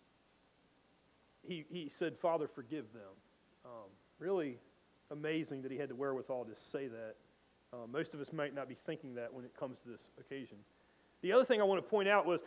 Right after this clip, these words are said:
after all that had happened and all that was happening, meaning, meaning he says that to them, "For they know not what they do," and they keep going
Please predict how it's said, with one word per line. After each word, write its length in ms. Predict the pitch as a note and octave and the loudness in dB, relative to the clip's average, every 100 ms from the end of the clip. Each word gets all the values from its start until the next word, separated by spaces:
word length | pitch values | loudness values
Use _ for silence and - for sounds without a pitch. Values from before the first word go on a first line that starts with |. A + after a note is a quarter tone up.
| - - | -2 4
after 320 | G3+ G3+ E3 | 4 6 8
all 160 | A3+ B3+ | 10 10
that 100 | A3 | 8
had 80 | |
happened 420 | F#3 A3 G#3+ F3+ F3 | 8 8 8 2 2
and 160 | G3+ | 2
all 280 | E3+ A3 A#3+ | 6 10 10
that 260 | G3 E3 D#3 | 10 6 4
was 280 | A3 C4 G3+ | 4 4 6
happening, 400 | F#3 F3 F3 F3+ | 6 6 2 2
meaning, 300 | G3+ F3+ D#3 - - - | 2 2 -2 -10 -20 0
meaning 280 | G3 G3 E3+ F#3+ | 2 4 0 -2
he 140 | A#3+ | -2
says 360 | - B3+ C4+ F#3+ | 2 4 4 6
that 260 | G#3 G3+ | 6 6
to 60 | G3+ | 2
them, 360 | E3+ F#3+ F#3 E3+ - - | 4 6 4 2 -10 0
"For 120 | G3+ | 2
they 160 | F#3 F3 | 4 4
know 220 | G3 B3 | 4 6
not 240 | A#3+ G#3+ | 8 8
what 200 | G#3 G#3 | 8 6
they 140 | F#3+ F3+ | 6 2
do," 460 | D#3+ A#3 G3+ F3+ - - - _ _ _ - | 2 4 6 6 2 -8 -20 _ _ _ -8
and 140 | F3 | -2
they 140 | G#3+ C4 | 0 -2
keep 420 | - B3+ A#3 - - _ _ _ _ _ - F3 | -4 -4 -4 -8 -20 _ _ _ _ _ -6 2
going 340 | A#3 F#3 | 4 4